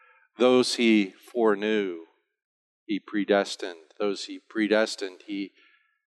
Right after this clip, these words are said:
justified. Those he justified, he glorified. Glorified. Well, we're still waiting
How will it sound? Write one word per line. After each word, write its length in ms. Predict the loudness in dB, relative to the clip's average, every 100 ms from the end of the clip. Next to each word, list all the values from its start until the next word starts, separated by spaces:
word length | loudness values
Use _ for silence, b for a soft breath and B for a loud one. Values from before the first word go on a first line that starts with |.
| _ -6
justified. 1200 | -2 -2 -2 -4 -2 0 2 2 0 -2 -4 -8 -14 _ _ _ _ _ _
Those 360 | 2 4 2
he 260 | 0 0 0
justified, 1400 | -4 0 2 2 0 -2 0 2 4 4 4 2 0 -4 -14 b b b b _
he 520 | 0 4 4 4 0 -6 _ _ _ _ _
glorified. 1000 | 2 6 6 6 4 2 4 4 2 -2 -10 _ _ _ _ _ _ _ _ _ _
Glorified. 800 | 2 4 4 4 4 4 2 -4 -12 -20 _ _ _ _ _ _ _ _ -4
Well, 140 | 2
we're 160 | 4 4
still 400 | 4 4 4 4
waiting 520 | 4 6 4 2